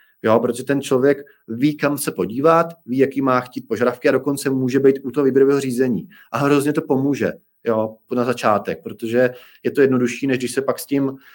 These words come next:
a, hodně rve ten sám majitel, který třeba v tom jako ty zkušenosti nebo ty kontakty nemá. A na začátku jako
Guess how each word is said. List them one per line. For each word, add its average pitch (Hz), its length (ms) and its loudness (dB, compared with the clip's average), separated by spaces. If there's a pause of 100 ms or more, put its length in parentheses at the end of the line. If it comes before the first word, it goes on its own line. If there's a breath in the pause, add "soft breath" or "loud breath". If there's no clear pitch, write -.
(280 loud breath)
a, 113 320 2
hodně 120 420 2
rve 127 280 4
ten 127 140 -6
sám 131 220 0
majitel, 123 340 2
který 123 220 0
třeba 123 180 0
v 120 60 -10
tom 123 160 -4
jako 117 180 -6
ty 123 100 -10
zkušenosti 120 500 -8
nebo 120 160 0
ty 135 120 -2
kontakty 127 520 0
nemá. 98 360 0 (720 soft breath)
A 104 340 2
na 120 100 0
začátku 160 480 2
jako 165 560 2